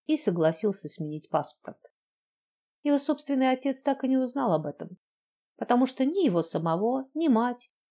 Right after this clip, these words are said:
не пригласили на свадьбу сына. Первые годы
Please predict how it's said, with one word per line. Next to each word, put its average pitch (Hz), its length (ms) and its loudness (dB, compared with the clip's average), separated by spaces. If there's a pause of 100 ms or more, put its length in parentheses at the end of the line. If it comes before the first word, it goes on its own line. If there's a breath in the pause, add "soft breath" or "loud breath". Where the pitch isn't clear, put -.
(220)
не 349 100 0
пригласили 214 600 2
на 151 120 -6
свадьбу 147 380 -4
сына. 156 420 -8 (1160)
Первые 196 400 2
годы 139 400 -8